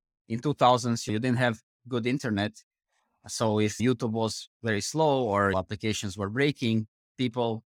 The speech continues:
had the benefit and early adopters just enjoyed it and lived through it. But now when you have billions of users, imagine Facebook goes down for a day,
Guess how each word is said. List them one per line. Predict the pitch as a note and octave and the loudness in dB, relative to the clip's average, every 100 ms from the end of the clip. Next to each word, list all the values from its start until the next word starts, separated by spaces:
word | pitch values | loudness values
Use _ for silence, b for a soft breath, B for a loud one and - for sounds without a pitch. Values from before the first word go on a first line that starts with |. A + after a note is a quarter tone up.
| _ _ _ _ | _ _ _ _
had | C3 A#2+ | -2 0
the | A#2 | 0
benefit | A2+ A2 - G#2+ G#2+ | 0 0 -2 -4 0
and | A2 | 2
early | A#2 A2 | 2 2
adopters | G#2 G#2+ - G#2+ - | 2 -2 -2 -6 -6
just | A#2 G#2+ - | -8 -8 -8
enjoyed | G#2 A2 A#2+ A2+ | -6 0 2 2
it | G#2+ | 0
and | G#2 | -2
lived | G#2 B2+ - | -2 -2 -2
through | G#2 | -4
it. | F#2+ G2 - - | -4 -4 -12 -8
But | G2 - _ _ _ _ - | -8 -8 _ _ _ _ -2
now | A2+ C#3+ C3 | 2 4 4
when | A#2+ A2 | 2 0
you | |
have | A#2 G#2+ | 0 -2
billions | A2+ A2 G2+ - | -2 -2 -4 -6
of | G2 | -2
users, | B2 D3+ B2+ A2 - | 0 0 0 -2 -2
imagine | B2 E3 F3 | 0 0 0
Facebook | D#3+ C3+ - A2 | -2 -2 -4 -6
goes | F#2+ G#2+ G2 | -4 -6 -4
down | G#2 G2+ | -4 -4
for | - G2 F#2+ | -4 -6 -4
a | |
day, | G#2+ F#2 | -2 -4